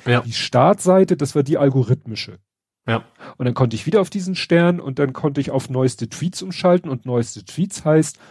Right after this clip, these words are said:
Speaker 2: nur die Leute, denen ich folgen, in, äh, chronologischer Reihenfolge, was ich natürlich grundsätzlich mache. So.
Speaker 1: Ja.
Speaker 2: So war es lange Zeit.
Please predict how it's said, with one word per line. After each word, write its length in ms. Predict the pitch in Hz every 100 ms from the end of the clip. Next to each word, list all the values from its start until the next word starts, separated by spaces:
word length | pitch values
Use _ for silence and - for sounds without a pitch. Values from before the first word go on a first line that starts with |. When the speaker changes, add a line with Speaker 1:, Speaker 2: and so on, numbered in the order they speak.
| _ -
Speaker 2:
nur 300 | 127 156 185
die 120 | 147
Leute, 320 | 131 139 135
denen 180 | 131 113
ich 100 | 107
folgen, 520 | - 143 160 165 170 160 _ _ _ -
in, 360 | 180 185 185 - _ _ _ _
äh, 540 | 143 139 135 135 135 127
chronologischer 600 | - 135 127 120 139 117
Reihenfolge, 480 | 107 - 107 95 90 _
was 140 | 117 120
ich 120 | 123
natürlich 380 | 135 151 135 -
grundsätzlich 540 | 139 139 120 - 113
mache. 280 | 120 101 104 _ _ _ _
So. 200 | 131 98 135
Speaker 1:
Ja. 220 | 123 - _ _ _
Speaker 2:
So 320 | 113 139 175
war 240 | 151 147 151
es 140 | -
lange 220 | 135 131
Zeit. 420 | 127 117 110 -